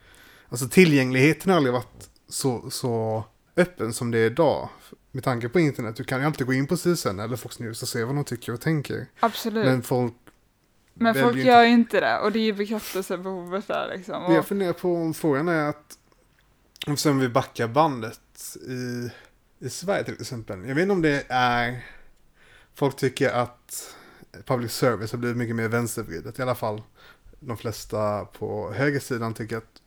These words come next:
Speaker 2: Mm.
Speaker 1: public service har blivit alldeles för vänstervridet. Men jag har en teori om att det har alltid varit vänstervridet. Men vi har bara haft Aftonbladet, P-, public service, Expressen. Vi har inte haft ett annat synsätt att se på, så vi har aldrig kunnat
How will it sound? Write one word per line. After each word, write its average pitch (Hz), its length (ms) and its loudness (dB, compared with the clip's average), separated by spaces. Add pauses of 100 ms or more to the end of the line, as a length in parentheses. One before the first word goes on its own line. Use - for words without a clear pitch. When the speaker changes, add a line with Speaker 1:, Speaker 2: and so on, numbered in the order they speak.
(100)
Speaker 2:
Mm. 202 320 -6
Speaker 1:
public 143 280 -2
service 131 240 2
har 131 60 -2
blivit 120 300 -6
alldeles 131 420 2
för 120 60 -8
vänstervridet. 117 600 -8 (460)
Men 131 180 2
jag 175 440 4
har 139 200 -4
en 123 80 -4
teori 113 480 -2
om 117 180 -8
att - 380 -14
det 127 180 -10
har 120 200 -2
alltid 170 440 2
varit 113 160 -6
vänstervridet. 104 840 -10 (380)
Men 113 560 -2
vi 123 120 0
har 117 100 4
bara 123 180 2
haft 170 320 2
Aftonbladet, 110 960 0 (160)
P-, 127 240 -4
public 120 280 -4
service, 113 460 -2
Expressen. 117 500 -4
Vi 131 40 -2
har 131 60 0
inte 127 100 -2
haft 151 380 2 (760)
ett 143 180 0
annat 135 260 2
synsätt 139 440 -2
att 135 140 -4
se 190 260 6
på, 117 260 -8
så - 120 -8
vi - 20 0
har 127 40 2
aldrig 123 180 -2
kunnat - 540 -4